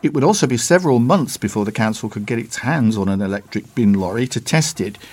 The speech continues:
before it commits to replacing the whole fleet. Malvern Hills District Council has already committed to quickly converting some of its fleet of bin lorries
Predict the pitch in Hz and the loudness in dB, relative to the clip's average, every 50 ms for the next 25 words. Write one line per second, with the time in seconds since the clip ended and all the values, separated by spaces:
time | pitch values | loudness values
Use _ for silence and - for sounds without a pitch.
0 | - - - 123 113 - - 139 156 110 - - - 110 101 101 98 - - - | -20 -8 -6 -6 -2 2 2 4 4 4 0 -2 -4 -4 -4 -4 -4 -8 -10 -6
1 | - 101 104 - 98 92 90 - - 101 107 107 92 78 80 92 - - 120 98 | -6 -6 -6 -6 -8 -8 -8 -6 -6 -4 -4 -4 -6 -8 -12 -14 -8 -6 -6 -6
2 | - - - - - - - _ _ _ _ _ - _ _ _ _ _ _ _ | -6 -8 -14 -20 -20 -20 -20 _ _ _ _ _ -20 _ _ _ _ _ _ _
3 | _ _ - - - - - - - - - 131 151 151 127 104 95 127 135 120 | _ _ -20 -20 -20 -20 -20 -20 -14 -2 2 4 4 4 2 0 0 0 0 0
4 | 135 - 143 143 - - 101 - - - 156 185 214 196 - - 95 92 101 101 | -2 -4 -6 -6 -6 -8 -12 -12 -6 -4 -4 -2 -2 -4 -6 -8 -8 -8 -6 -6
5 | 107 95 104 127 170 202 - - 92 98 - - 107 - - 107 - - 143 139 | -6 -4 -2 -2 -2 -4 -6 -8 -8 -8 -8 -10 -12 -12 -12 -14 -6 -6 -6 -6
6 | 139 - 123 110 - 107 104 101 117 120 110 104 - - 95 92 92 - - 135 | -4 -6 -6 -4 -2 -2 -2 0 2 0 0 0 -2 -6 -6 -6 -6 -4 -2 0
7 | 202 220 127 101 95 - - - - 98 98 98 - 87 - - 104 95 95 95 | 0 0 -2 -4 -6 -8 -10 -8 -6 -6 -6 -6 -8 -12 -8 -6 -6 -6 -4 -6
8 | 87 76 85 95 107 113 - | -6 -8 -8 -8 -8 -8 -8